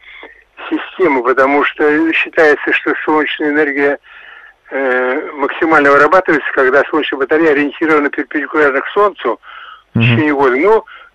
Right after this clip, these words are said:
Speaker 1: э, короче говоря, э, широта местности примерно, угол наклона солнечной панели должен быть к горизонту. Мексика это где-то там, не знаю,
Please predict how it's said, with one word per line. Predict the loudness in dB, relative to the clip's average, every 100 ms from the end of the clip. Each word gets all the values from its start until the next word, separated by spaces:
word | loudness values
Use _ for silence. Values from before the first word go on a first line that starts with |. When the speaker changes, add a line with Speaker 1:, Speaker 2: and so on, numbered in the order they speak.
| -14
Speaker 1:
э, | -8 -2 -2 -2 -2
короче | 0 0 2
говоря, | 2 4 4
э, | 2 -2 -4 -4
широта | 0 0 2 2
местности | 2 -2 -6 -12 -12
примерно, | -8 -4 -2 -2 -2 -6 -8
угол | -4 0 2
наклона | 2 2 2 2 2 0 0 -4
солнечной | -4 -4 -6 -4
панели | -2 0 -2
должен | 0 0 0
быть | -4
к | -8 -10 -4
горизонту. | -2 -2 0 0 0 -6 -8 -14 -16 -14 -16 -12 -2
Мексика | 0 0 -2 0
это | 0 0
где-то | 0 0 2
там, | 0 0
не | -2
знаю, | -2 0 0